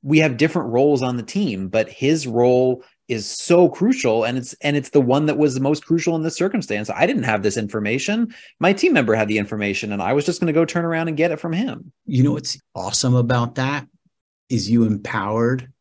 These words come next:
Speaker 2: your staff. You said, "Hey, this guy is the expert. I'm not going to be able to tell you anything different than
Speaker 1: Right.
Speaker 2: what he told you." And that's the kind of thing that makes a staff member, a teammate, an employee, whatever you call it,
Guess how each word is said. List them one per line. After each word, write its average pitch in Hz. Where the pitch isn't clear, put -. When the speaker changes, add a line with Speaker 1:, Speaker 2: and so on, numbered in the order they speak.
Speaker 2:
your 104
staff. -
You 139
said, 117
"Hey, 131
this 107
guy 196
is 180
the 160
expert. 143
I'm 139
not 208
going 175
to 160
be 143
able 151
to 135
tell 143
you 127
anything 156
different 139
than 135
Speaker 1:
Right. 135
Speaker 2:
what -
he 127
told 214
you." 139
And 139
that's 135
the 269
kind 202
of 156
thing 139
that 117
makes 123
a 120
staff 131
member, 127
a 107
teammate, 135
an 107
employee, 127
whatever 139
you 135
call 127
it, 117